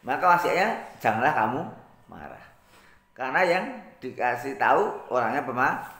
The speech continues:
marah. Dan orang yang bisa menguasai diri kita marah itu hebat, itu orang kuat. Karena bersabda, "Laisa syadid bil sur'ah,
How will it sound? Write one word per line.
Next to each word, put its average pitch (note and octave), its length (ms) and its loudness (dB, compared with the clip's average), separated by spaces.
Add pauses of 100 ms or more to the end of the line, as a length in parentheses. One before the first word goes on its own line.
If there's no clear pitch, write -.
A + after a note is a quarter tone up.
(140)
marah. - 400 -12 (3750)
Dan A#2+ 160 -10
orang A3 240 6
yang G#3 240 2
bisa E3+ 160 -2
menguasai E3+ 400 2
diri C#3+ 240 -2
kita C3+ 160 0
marah B2 560 -2
itu B2 400 -6
hebat, - 480 -10
itu A2 160 -14
orang D3 160 -4
kuat. C3+ 240 -2 (1040)
Karena A#2 240 -10
bersabda, C#3 520 2
"Laisa C3+ 280 0
syadid - 480 -4
bil A2+ 320 -8
sur'ah, - 480 -4